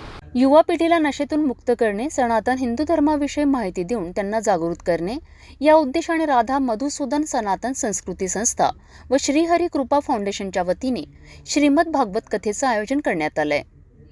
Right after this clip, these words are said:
राधा मधुसूदन सनातन संस्कृती संस्थाचे मुख्य चंद्रकुमार जाजोदिया यांनी एकशे आठ कथेचा संकल्प केलाय. महाराष्ट्रभर श्रीमद भागवत कथेचं आयोजन करण्यात आलंय.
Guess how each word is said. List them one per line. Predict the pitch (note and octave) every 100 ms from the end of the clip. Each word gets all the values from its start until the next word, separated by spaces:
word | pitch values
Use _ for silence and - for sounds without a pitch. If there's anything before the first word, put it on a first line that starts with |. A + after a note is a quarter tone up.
| - - -
राधा | F#3+ E3+ E3+
मधुसूदन | A#3+ A3+ F3+ - F3+ A3+
सनातन | B3+ A#3 G3 F#3 D#4
संस्कृती | - C4 - F#3+ F3+
संस्थाचे | - E3+ - F3 -
मुख्य | A#3+ A3+ - - D#3 - - - -
चंद्रकुमार | C#4 E4 - E4+ E4+ A#3+
जाजोदिया | D#3+ D#3+ E3 A#3 D#3 - -
यांनी | F#3 F3+ F3+ G3
एकशे | - - A3+
आठ | A3 D#4
कथेचा | - A3+ E3+ - G3+
संकल्प | - A#3 F3+ E3 - D3+
केलाय. | D3+ D3 C3+ - _ - _ - - -
महाराष्ट्रभर | C#4 D#4 F4 F#4+ - F#4 F#4
श्रीमद | - D#4 D4 D4
भागवत | D4 A3+ B3 -
कथेचं | C4+ B3+ B3 C4+
आयोजन | F#3 E3+ A3
करण्यात | C#4 F#3+ D3+ -
आलंय. | D3 C#3